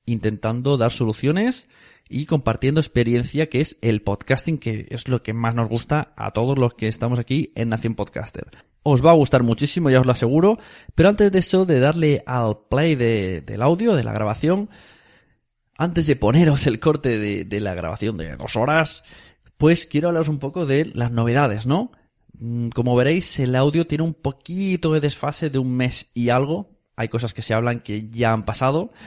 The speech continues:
como por ejemplo Norman diciendo que en noviembre va a sacar podcast nuevo, en diciembre no lo ha sacado.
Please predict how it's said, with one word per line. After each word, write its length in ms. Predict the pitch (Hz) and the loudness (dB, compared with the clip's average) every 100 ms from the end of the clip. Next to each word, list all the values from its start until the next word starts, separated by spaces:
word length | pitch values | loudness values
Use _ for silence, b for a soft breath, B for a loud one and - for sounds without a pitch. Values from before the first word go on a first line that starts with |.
| B B B B | B B B B
como 480 | - 117 113 113 110 | -6 -2 0 0 0
por 100 | 113 | -2
ejemplo 240 | 123 120 | -4 -2
Norman 320 | 117 120 123 123 | 0 2 2 0
diciendo 400 | 120 123 117 110 | -2 -2 -2 0
que 120 | 117 | 0
en 120 | 117 | 0
noviembre 380 | 110 117 120 107 | 0 0 0 0
va 80 | 113 | 0
a 60 | |
sacar 300 | 113 110 110 | -2 -4 -4
podcast 300 | - 101 98 | -4 -6 -4
nuevo, 300 | 127 160 196 | 0 2 0
en 100 | 113 | 0
diciembre 460 | 104 - 110 104 101 | -2 -2 -4 -4 -4
no 320 | 104 113 107 | -4 -2 0
lo 140 | 98 104 | 0 -2
ha 80 | 107 | -4
sacado. 480 | 95 160 202 262 | -4 0 2 0